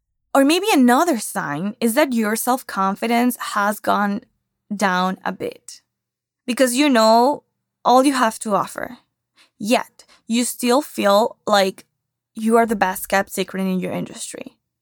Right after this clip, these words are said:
You and your business have gone through such a powerful expansion,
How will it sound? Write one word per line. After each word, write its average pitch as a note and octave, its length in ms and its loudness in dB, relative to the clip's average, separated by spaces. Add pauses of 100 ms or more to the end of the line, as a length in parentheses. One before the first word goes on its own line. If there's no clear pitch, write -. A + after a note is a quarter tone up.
(380)
You C#4 220 2
and G#4 100 -2
your C4+ 120 2
business G#3+ 400 -4
have A3 220 -4
gone G3 240 0
through A3+ 120 -4
such G#3 320 0
a C#4+ 60 0
powerful A3+ 600 2
expansion, G#3+ 760 -2